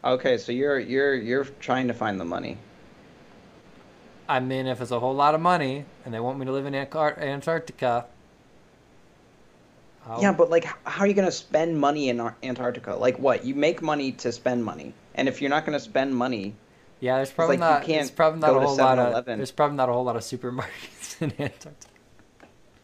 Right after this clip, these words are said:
Speaker 1: You can't go to seven eleven. You can't go to seven eleven in, in Antarctica.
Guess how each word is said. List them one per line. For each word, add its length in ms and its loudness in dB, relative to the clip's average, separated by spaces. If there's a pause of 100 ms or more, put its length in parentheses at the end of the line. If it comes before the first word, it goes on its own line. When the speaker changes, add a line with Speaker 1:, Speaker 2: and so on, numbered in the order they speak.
(280)
Speaker 1:
You 140 -8
can't 260 2
go 160 6
to 100 6
seven 380 2
eleven. 800 2 (1700)
You 100 -12
can't 220 0
go 100 4
to 100 4
seven 260 2
eleven 440 2
in, 380 -4 (480)
in 540 -4 (520)
Antarctica. 880 2